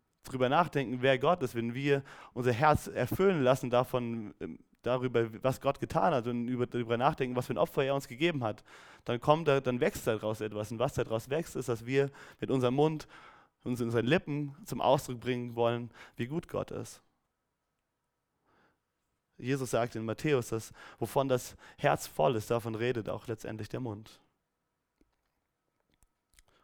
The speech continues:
Und so geht's vielleicht euch manchmal so, dass du dich fragst, womit kannst du in deinem Leben Gott gefallen? Wie kannst du Gott ähm, Ehre bringen? Was,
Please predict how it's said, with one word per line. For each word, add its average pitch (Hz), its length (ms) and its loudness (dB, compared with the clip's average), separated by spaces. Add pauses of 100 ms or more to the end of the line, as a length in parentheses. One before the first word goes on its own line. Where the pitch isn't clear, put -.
Und 127 120 -2
so 156 220 4
geht's 175 320 4
vielleicht 143 500 2 (540)
euch 160 240 6
manchmal 151 320 4
so, 151 100 0
dass 139 160 2
du 180 120 -2
dich 170 120 0
fragst, 143 420 0
womit 160 760 -2
kannst - 380 -4
du 165 120 0
in 151 80 2
deinem 151 280 4
Leben 143 420 2
Gott 131 220 0
gefallen? 117 380 -2
Wie 147 100 -2
kannst 139 320 -2
du 151 100 -4
Gott 147 300 4 (480)
ähm, 117 360 -2
Ehre 151 320 8
bringen? 107 480 -2 (220)
Was, - 300 0